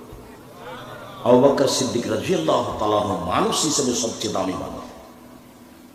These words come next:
উনি মারলেন। আর যাকে মারছেন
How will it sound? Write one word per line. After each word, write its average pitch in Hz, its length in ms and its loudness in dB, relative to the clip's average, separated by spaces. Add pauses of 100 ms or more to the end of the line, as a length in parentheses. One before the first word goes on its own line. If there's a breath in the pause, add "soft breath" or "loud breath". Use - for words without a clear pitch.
(960)
উনি 185 160 10
মারলেন। - 400 6 (2000)
আর 131 280 6
যাকে 208 320 12
মারছেন 240 440 12